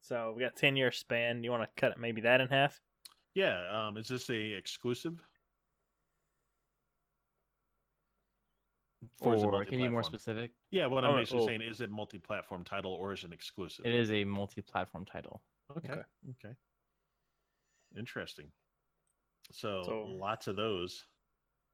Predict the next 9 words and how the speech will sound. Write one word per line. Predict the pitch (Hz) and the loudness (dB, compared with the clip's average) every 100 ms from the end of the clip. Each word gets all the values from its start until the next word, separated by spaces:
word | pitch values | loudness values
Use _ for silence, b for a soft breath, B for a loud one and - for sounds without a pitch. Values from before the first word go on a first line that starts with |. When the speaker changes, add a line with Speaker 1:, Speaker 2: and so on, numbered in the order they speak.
| _ _ - | _ _ -8
Speaker 1:
Yeah. | 92 90 87 90 | -6 -4 -6 -6
Speaker 2:
Um, | 90 87 101 _ _ _ _ _ _ _ _ _ _ _ _ - | -8 -12 -14 _ _ _ _ _ _ _ _ _ _ _ _ -8
Speaker 1:
Maybe | 113 107 | -6 -4
Speaker 2:
I | |
Speaker 1:
what | 104 | 0
Speaker 2:
think | 104 | 0
we | - | 2
should | |
Speaker 1:
platform? | 117 110 135 | 0 0 -6